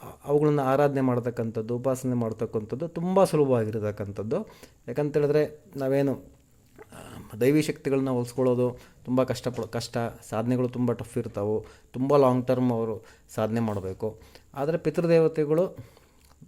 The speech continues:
ತುಂಬ ಸುಲಭವಾಗಿ ಜಾಗೃತ ಆಗ್ತಾವೆ. ಕಾರಣ, ಆ, ಪಿತೃ ಅಂತೇಳಿದರೆ ತಂದೆ ತಾಯಿ ಅಂತೇಳಿ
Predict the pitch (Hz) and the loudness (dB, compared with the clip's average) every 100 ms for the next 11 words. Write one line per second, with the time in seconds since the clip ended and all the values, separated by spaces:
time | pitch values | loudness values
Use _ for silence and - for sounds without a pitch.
0 | _ - 160 185 190 175 165 160 151 143 | _ -6 0 4 4 4 4 4 4 2
1 | 226 233 - 127 123 123 123 113 107 - | -2 -6 -6 -2 0 -2 -2 -4 -4 -4
2 | 190 226 - - - - 135 160 208 185 | -4 -4 -18 -20 -16 -4 0 2 0 -4
3 | - - 160 - - - - - 143 _ | -12 -20 -20 -20 -20 -18 -16 -16 -18 _
4 | - 170 170 175 165 156 156 147 175 196 | -8 -6 0 4 4 2 0 0 -2 -4
5 | - 139 143 131 120 110 101 90 101 | -2 2 2 2 0 0 -6 -8 -10